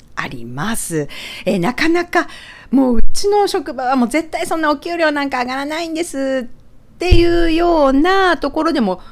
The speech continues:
なんか奇跡的に上がったりですとか、それからちょっとしたなんとか委員に選ばれて、お手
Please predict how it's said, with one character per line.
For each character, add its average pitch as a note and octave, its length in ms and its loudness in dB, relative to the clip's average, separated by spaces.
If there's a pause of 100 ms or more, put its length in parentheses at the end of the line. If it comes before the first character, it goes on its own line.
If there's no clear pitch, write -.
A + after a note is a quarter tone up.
(140)
な C4+ 60 -4
ん - 40 -10
か G#3 100 -2 (380)
奇 - 220 0
跡 - 200 -4
的 D#4 260 -4
に A#3+ 120 0
上 G#3 120 -2
が G3+ 100 -4
っ G3 140 -8
た G3 120 -4
り D#3 120 -8
で - 160 -12
す - 160 -12
と A2 120 -16
か、 - 200 -12 (300)
そ - 160 -2
れ G4 80 0
か F#4 180 0
ら D#4+ 300 0
ち - 80 -6
ょ D#4+ 40 0
っ - 120 -6
と G#4 160 -2
し - 120 -8
た G4+ 200 0
な G#3+ 180 0
ん B3 100 -2
と C4+ 100 -4
か A#3+ 120 2
委 A#3 220 2
員 F#3+ 180 -2
に C4 160 2
選 G3 240 -2
ば G3 120 0
れ D#3 160 -4
て、 D4+ 420 -2 (220)
お F#3+ 60 -8
手 A3+ 180 0